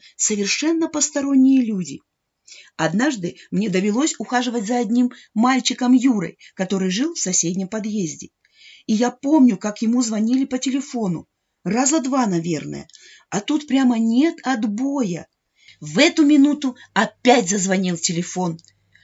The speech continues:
"Простите меня, пожалуйста", услышал я в трубке.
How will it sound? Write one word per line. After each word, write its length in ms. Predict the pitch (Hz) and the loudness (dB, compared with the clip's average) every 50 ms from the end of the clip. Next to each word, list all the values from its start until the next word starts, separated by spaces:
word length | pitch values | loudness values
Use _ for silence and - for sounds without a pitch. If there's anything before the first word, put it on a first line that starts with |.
| - - _ _ | -20 -20 _ _
"Простите 600 | - 269 294 277 - - - - 302 269 - 254 | -2 0 2 2 2 2 2 2 0 2 2 2
меня, 220 | 233 226 226 226 226 | 0 2 0 -2 -2
пожалуйста", 720 | - 233 220 196 214 240 233 214 175 170 - - - - - _ _ | -4 -4 -4 -2 -2 -2 -2 -2 -4 -8 -10 -12 -14 -16 -16 _ _
услышал 460 | - 170 - - 175 170 - - 156 | -6 -6 -4 -2 -2 -2 -2 -2 -4
я 140 | 156 156 147 | -6 -6 -8
в 80 | - - | -10 -10
трубке. 400 | - 160 156 - _ - 156 | -12 -12 -12 -12 _ -20 -20